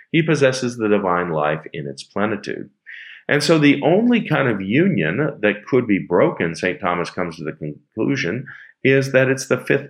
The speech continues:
kind of union, which is the union of divine protection.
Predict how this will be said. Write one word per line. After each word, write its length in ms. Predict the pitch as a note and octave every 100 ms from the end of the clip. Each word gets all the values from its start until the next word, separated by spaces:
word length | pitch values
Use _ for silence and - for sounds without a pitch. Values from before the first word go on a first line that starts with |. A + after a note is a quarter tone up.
| -
kind 240 | F#2 F2
of 100 | D#2
union, 480 | D#2 E2 A2 D#3+ E3
which 240 | G#2+ G#2
is 180 | A2+ A2+
the 120 | G#2+
union 340 | G2+ F#2+ F#2 F#2
of 140 | F2+
divine 420 | F2 E2 D2+ D2+ D2+
protection. 720 | E2+ - A2 - - -